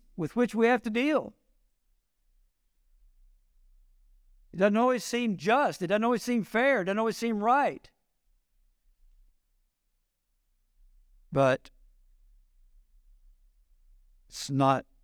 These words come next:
worthy to be compared with the glory which shall be revealed in us, in that place that Christ promised. Consider Christ's work of salvation, sanctification, and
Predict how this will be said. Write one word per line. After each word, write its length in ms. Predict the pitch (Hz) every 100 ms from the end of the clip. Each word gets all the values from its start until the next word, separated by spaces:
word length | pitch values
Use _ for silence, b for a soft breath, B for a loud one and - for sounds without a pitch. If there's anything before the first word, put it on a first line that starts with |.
| _ -
worthy 460 | 117 156 190 185
to 100 | 180
be 140 | 165 165
compared 640 | 151 135 143 120 104 92 _ _ _ _
with 160 | - -
the 80 |
glory 420 | 127 131 127 107 98
which 180 | 104
shall 180 | - 101
be 160 | 104 104
revealed 500 | 98 98 95 87 92
in 100 | 90
us, 360 | 82 - - _ _ _ _ _ _ _ _ _
in 160 | 123 120
that 240 | 113 117
place 340 | - 123 98
that 180 | - 101
Christ 400 | - 120 104 -
promised. 640 | - 98 85 78 - - - _ _ _ _ _ _ _ _ _ _ _ _ _ _ _ _ _
Consider 440 | 120 107 131 117 104
Christ's 460 | - 117 101 -
work 320 | 117 110 85
of 80 | 127
salvation, 600 | - 110 104 107 98 -
sanctification, 800 | - 113 110 - 104 95 - 95
and 180 | 98 82